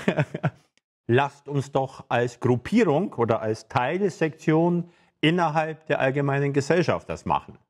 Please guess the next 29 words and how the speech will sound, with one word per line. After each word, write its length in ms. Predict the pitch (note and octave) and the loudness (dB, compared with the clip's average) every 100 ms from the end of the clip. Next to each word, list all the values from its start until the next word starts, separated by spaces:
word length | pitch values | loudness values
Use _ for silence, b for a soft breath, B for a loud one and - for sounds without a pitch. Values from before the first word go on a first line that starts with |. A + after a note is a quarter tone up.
| _ | _
Dem 320 | D3 D3+ D3+ | -2 2 2
Argument 640 | D#3+ C#3+ D3 C#3+ F3 F3+ - | 0 0 0 0 -2 -4 -2
hätte 240 | D#3+ C4 | 0 0
ich 200 | C#3 C3 | -4 -4
vielleicht 400 | C3 A2+ A2+ B2 | 0 2 2 0
gefolgt, 680 | C#3+ - D3+ F3+ - - - _ _ _ _ _ _ - | -6 -4 -4 -6 -8 -18 -20 _ _ _ _ _ _ -2
wenn 560 | B2+ D#3+ G#3+ G#3+ A#3 - | 0 0 -2 -4 -6 -2
ich 320 | E3+ F3 - - | 0 0 -2 2
mit 320 | E3+ E3+ - _ _ | 2 0 -12 _ _
der 200 | C3 C3 | -2 0
A 80 | B2 | -2
G 100 | C#3 | -4
P 160 | C#3 C#3+ | -4 -2
D 360 | D#3 D3 C#3 - _ _ | 2 2 2 -6 _ _
kurz 240 | - F#3 - | -2 -2 -4
vorher 640 | - C#3+ D3+ D#3 D3+ D3+ _ | -2 0 2 2 0 -4 _
im 160 | B2+ | -2
Kontext 460 | B2 D3 E3 C#3+ - | 0 -2 -2 -12 -2
der 80 | D3 | -2
Singer-Affäre 840 | D#3 D#3 D3+ C#3 - C#3+ C#3+ C#3+ - b b b b b _ _ _ _ _ | 0 -2 0 -2 0 2 2 0 -8 b b b b b _ _ _ _ _
nicht 300 | C#3 F3+ - | -2 -2 0
die 100 | D3+ | 0
denkbar 460 | B2 C3+ - C#3 C3 | 0 -2 -2 -4 -4
schlechteste 680 | - A#2+ - C3 A#2+ C#3 | -2 -2 -2 -8 -2 -2
Erfahrung 460 | - B2+ D#3+ A2 F2+ | -2 0 0 0 -6
gemacht 340 | F2+ E2+ - | -4 -4 -4
hätte. 300 | F#2+ E2 F2+ - _ _ _ | -4 -4 -8 -12 _ _ _
Aber 220 | A2+ A#2+ | -2 0
jedenfalls 520 | B2 C#3+ D3 C#3 B2 | 0 0 0 -2 -4